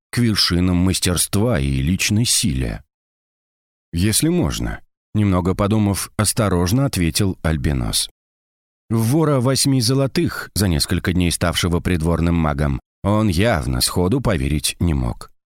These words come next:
А вот в могущественного темного мага, прокрутившего какую-то изощренную интригу,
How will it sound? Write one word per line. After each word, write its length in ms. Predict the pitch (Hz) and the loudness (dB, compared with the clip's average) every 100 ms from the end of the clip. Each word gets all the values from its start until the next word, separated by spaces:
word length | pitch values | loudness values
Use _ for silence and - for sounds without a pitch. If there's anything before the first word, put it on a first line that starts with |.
| _ _ _ - | _ _ _ -2
А 120 | 95 | 0
вот 220 | 110 107 | 0 0
в 120 | 95 | 0
могущественного 840 | 107 107 110 101 107 110 104 101 | 0 2 0 0 0 0 0 0
темного 420 | 104 104 104 98 107 | 0 0 2 2 2
мага, 640 | 120 151 82 62 57 53 | 2 0 -2 -2 -4 -4
прокрутившего 800 | - 131 160 165 202 170 - 156 147 | -2 -2 0 0 0 0 0 0 0
какую-то 600 | 151 - 151 123 139 131 | -2 0 0 2 0 2
изощренную 800 | 113 120 - 95 78 76 78 78 | 2 0 0 0 2 2 2 0
интригу, 560 | 73 90 95 65 64 | 0 0 0 0 -4